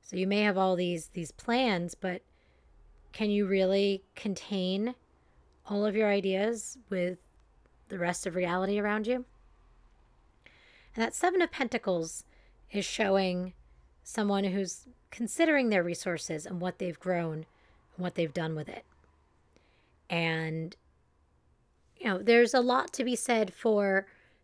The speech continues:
the investments that we make and the responsibilities that we have when we're making those investments. But there's also a lot of factors in terms of your own resources that are way outside of your control.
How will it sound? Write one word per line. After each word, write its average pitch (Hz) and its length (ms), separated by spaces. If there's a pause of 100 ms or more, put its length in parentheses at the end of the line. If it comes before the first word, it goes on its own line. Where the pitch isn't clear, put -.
the 190 580 (220)
investments 196 800
that 185 200
we 233 140
make 202 280
and 185 100
the 180 60
responsibilities 175 880
that 170 180
we 202 160
have 180 260
when 170 160
we're 170 120
making 226 380
those 170 200
investments. - 840 (1080)
But 220 180
there's 226 160
also 277 580
a 226 80
lot 208 180
of 190 60
factors 190 840
in 175 420 (420)
terms 185 420
of 175 180
your 175 340
own 165 200
resources 180 720
that 170 140
are 180 140
way 233 220
outside 202 400
of 160 80
your 160 140
control. 165 520